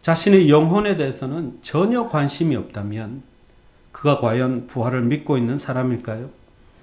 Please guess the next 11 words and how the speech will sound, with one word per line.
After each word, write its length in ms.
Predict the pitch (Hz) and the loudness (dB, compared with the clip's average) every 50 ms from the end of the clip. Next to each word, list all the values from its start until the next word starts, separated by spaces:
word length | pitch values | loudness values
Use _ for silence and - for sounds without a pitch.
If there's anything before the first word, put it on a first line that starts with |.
| _ _ - - - - - - - - - - - - - | _ _ -20 -20 -20 -20 -20 -20 -20 -20 -20 -20 -20 -12 0
오늘 220 | - 156 165 165 147 | 4 6 6 6 6
본문을 420 | 123 156 160 175 180 185 185 185 | 6 6 6 8 8 8 8 6
통해서 380 | - 170 156 151 147 - - 143 | 4 2 0 0 0 -2 -2 -2
우리는 320 | 135 143 147 151 143 - | 0 0 0 0 0 -2
부활의 460 | - - 131 127 151 156 156 165 151 | -2 -4 -2 0 2 2 2 2 2
의미를 600 | 135 123 123 127 123 127 139 135 127 117 117 120 | 2 2 2 0 2 0 0 0 0 -2 -4 -6
세 180 | 117 - - 139 | -6 -6 -4 -2
가지를 360 | 131 147 143 143 151 151 147 | -2 -2 -2 0 -2 -2 -2
생각해 760 | 147 - 151 143 139 143 139 - - 139 117 107 107 - - - | -2 -2 -2 -2 -2 -2 -4 -6 -6 -6 -6 -4 -6 -10 -14 -18
보려고 440 | - - 117 117 113 117 113 117 113 | -10 -6 -6 -4 -4 -4 -6 -6 -6
합니다. 420 | 107 104 98 98 98 98 98 - | -6 -6 -6 -6 -6 -8 -10 -14